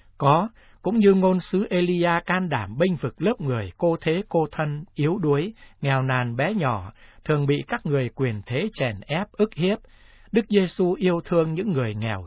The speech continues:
túng, yếu đuối, tội lỗi, bị bỏ rơi khinh miệt và gạt bỏ ngoài lề xã hội. Ngài yêu thương tôn trọng nữ giới, vẫn thường bị khinh thị và chịu thiệt thòi trong xã hội phụ hệ trọng nam khinh nữ thời ấy.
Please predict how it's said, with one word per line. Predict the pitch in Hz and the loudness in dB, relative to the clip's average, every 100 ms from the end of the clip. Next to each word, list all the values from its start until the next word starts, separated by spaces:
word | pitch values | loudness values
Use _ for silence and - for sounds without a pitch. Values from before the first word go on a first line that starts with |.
| - | -4
túng, | 135 156 208 - - - | -2 -2 -6 -10 -12 -2
yếu | 151 175 | 0 0
đuối, | 156 147 190 208 - - | 2 2 0 -8 -14 -4
tội | 151 123 | -2 -2
lỗi, | 127 131 143 226 - - 156 | -2 -2 -2 -8 -12 -10 -4
bị | 160 | -2
bỏ | 151 123 98 | 0 -2 0
rơi | 190 190 | 0 0
khinh | - 196 185 | 2 0 0
miệt | 135 113 - - - | -2 -4 -10 -20 -6
và | 135 | -4
gạt | 123 131 113 | -2 -2 -2
bỏ | 127 107 90 | -4 -4 -4
ngoài | 120 113 | -4 -4
lề | 110 107 90 | -4 -6 -8
xã | - 185 | -8 -6
hội. | 139 127 120 - _ - - - - - - | -2 -4 -6 -16 _ -20 -20 -20 -20 -18 -2
Ngài | 139 139 | 0 2
yêu | 202 202 180 | 4 2 4
thương | 208 196 | 2 2
tôn | 196 196 185 | 0 -2 0
trọng | 151 135 120 | -2 -2 -4
nữ | 196 175 | -4 -2
giới, | 143 160 226 - - - | 0 0 -4 -10 -12 -6
vẫn | 220 | -4
thường | - 143 127 | 0 0 0
bị | 131 - | -4 -2
khinh | 220 202 | -2 0
thị | 196 143 123 - - - | 0 -2 -2 -10 -14 -6
và | 127 | -6
chịu | - 143 135 | -4 -6 -2
thiệt | 135 - | -4 -4
thòi | 127 117 104 95 - - | -6 -6 -6 -12 -20 -4
trong | 160 160 | -2 -2
xã | 147 - | -4 -4
hội | 170 143 - | -2 -4 -6
phụ | - 139 117 | -8 -6 -2
hệ | 131 131 123 | -4 -4 -6
trọng | 135 - 151 | -8 -6 -6
nam | 151 143 | -6 -6
khinh | 170 156 | -6 -4
nữ | 147 165 180 | -2 -4 -4
thời | 120 95 | -6 -6
ấy. | - 117 123 | -8 -6 -6